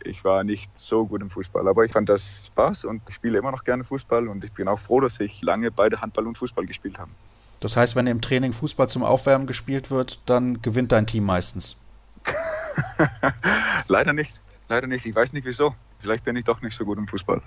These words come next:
Speaker 2: Ja, oder die anderen, die decken dich einfach mit mehreren Leuten und dann wird's natürlich schwierig da, weil als Lionel Messi kommst du wahrscheinlich dann nicht durch mit deiner Körpergröße.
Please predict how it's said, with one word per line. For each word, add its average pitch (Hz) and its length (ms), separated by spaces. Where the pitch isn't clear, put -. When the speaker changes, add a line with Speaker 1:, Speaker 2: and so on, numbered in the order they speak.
Speaker 2:
Ja, 113 260
oder 110 160
die 107 160
anderen, 120 400
die 117 120
decken 120 260
dich 123 160
einfach 120 220
mit 113 160
mehreren 113 360
Leuten 110 320
und 117 120
dann 117 140
wird's 117 180
natürlich 113 320
schwierig 113 360
da, 113 380
weil 107 280
als - 300
Lionel 120 320
Messi 117 280
kommst - 260
du 127 60
wahrscheinlich 123 300
dann 120 160
nicht 135 220
durch 107 180
mit 113 140
deiner 107 180
Körpergröße. 110 680